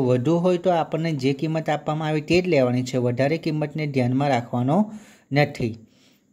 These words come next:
ભાગીદારોને મૂડી પર છ ટકા લેખે વ્યાજ ચૂકવવાનું છે. ભાગીદારો પાસેથી ઉપાડ પર વ્યાજ વસૂલ કરવાનું છે. સીધી રકમ આપવામાં આવી છે નીલાના નવસો રૂપિયા અને શીલાના છસો. દેવાદારો પર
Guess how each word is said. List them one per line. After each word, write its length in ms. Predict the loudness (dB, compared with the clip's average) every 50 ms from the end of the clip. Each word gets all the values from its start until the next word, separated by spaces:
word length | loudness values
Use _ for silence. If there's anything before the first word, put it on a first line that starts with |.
| _ _ _ _ _ _ _ _ _ _ _ _ _ -20 -20 _ _ _ _ _ _ _ _
ભાગીદારોને 720 | 2 4 4 4 4 4 2 4 4 4 4 4 4 2 2
મૂડી 340 | 0 0 0 0 0 -2 0 0
પર 100 | -2 -2
છ 140 | -2 -2 -2 0 0 0
ટકા 340 | 0 -2 -2 0 0 0 0 0
લેખે 240 | -2 -2 -2 -2 0
વ્યાજ 260 | 0 0 0 -2 -2 -6
ચૂકવવાનું 600 | -8 -10 -6 -4 -2 -2 0 0 -2 -2 -4 -8
છે. 140 | -8 -8 -8 -4
ભાગીદારો 600 | 0 0 0 2 2 0 2 2 4 4 4 4
પાસેથી 540 | 4 4 2 2 2 0 -2 -2 -2 0 0 0
ઉપાડ 260 | 0 0 0 0 0 0 0
પર 120 | 0 0 0
વ્યાજ 260 | 2 0 0 0 0
વસૂલ 300 | 0 0 0 0 0 0 2
કરવાનું 380 | 2 2 2 2 2 0 -2 -4
છે. 140 | -8 -10 -12 -14 -16 -20 -20 -20 -20 -20 _
સીધી 400 | -6 -2 -2 -2 0 0 0 0
રકમ 320 | 2 0 0 0 -2 -2 -2
આપવામાં 440 | -4 -4 -6 -6 -6 -4 -2 -2 0
આવી 160 | 0 -2 -2 -2
છે 80 | -2 0
નીલાના 600 | 2 2 2 4 4 4 2 2 0 -2 -4 -6 -10 -14 -20 -20 -20 _ _ -4
નવસો 400 | 0 2 2 2 2 0 0 -2
રૂપિયા 440 | -2 -2 -4 -2 -2 -2 -2 -4 -6 -8
અને 160 | -6 -4 -4
શીલાના 580 | -4 -4 -2 -2 -2 0 0 -2 -2 -4 -6 -8 -10
છસો. 420 | -10 -6 -6 -6 -6 -8 -12 -14 -14 -16 -18 _ _ _ _ _ _ _ _ _ _ 2
દેવાદારો 540 | 4 6 6 6 4 4 4 4 4 4 2
પર 160 | 0 -2